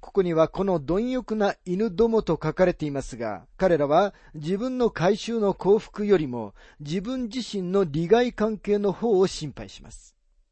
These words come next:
イザヤ書五十六章の十二節。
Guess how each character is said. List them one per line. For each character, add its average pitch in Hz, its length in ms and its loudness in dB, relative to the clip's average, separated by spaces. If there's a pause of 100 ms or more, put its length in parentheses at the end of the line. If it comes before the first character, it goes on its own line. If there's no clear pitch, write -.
(3250)
イ 180 100 -2
ザ 180 120 4
ヤ 165 80 6
書 160 140 -2
五 160 160 2
十 190 220 -4
六 170 240 0
章 214 220 0
の 180 120 0
十 180 200 -4
二 180 100 -4
節。 - 480 -20